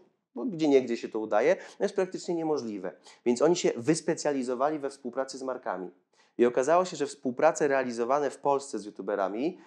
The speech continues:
no, były pokazywane nawet, nie wiem, w Atlancie, w headquarters Coca-Cola, e,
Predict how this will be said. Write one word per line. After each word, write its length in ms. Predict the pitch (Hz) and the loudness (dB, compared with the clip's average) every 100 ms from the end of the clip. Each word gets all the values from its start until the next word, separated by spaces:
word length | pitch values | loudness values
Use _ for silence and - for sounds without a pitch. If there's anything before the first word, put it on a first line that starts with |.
| _ 131 | _ 4
no, 140 | 165 | 4
były 280 | 147 156 170 | 4 2 4
pokazywane 640 | 165 139 127 127 131 143 | 2 0 0 2 2 2
nawet, 260 | 135 127 131 | 0 -2 0
nie 120 | 117 | 2
wiem, 280 | 104 98 95 | 2 0 -2
w 200 | - - | -10 -2
Atlancie, 580 | 123 - 151 147 147 131 | 0 2 2 2 0 -4
w 100 | - | -6
headquarters 800 | - 143 - - 139 143 127 - | 2 2 2 2 4 6 2 -4
Coca-Cola, 600 | 120 123 - 101 107 - - - - _ | -10 -10 -2 2 4 2 0 -12 -20 _
e, 200 | 123 127 | 6 6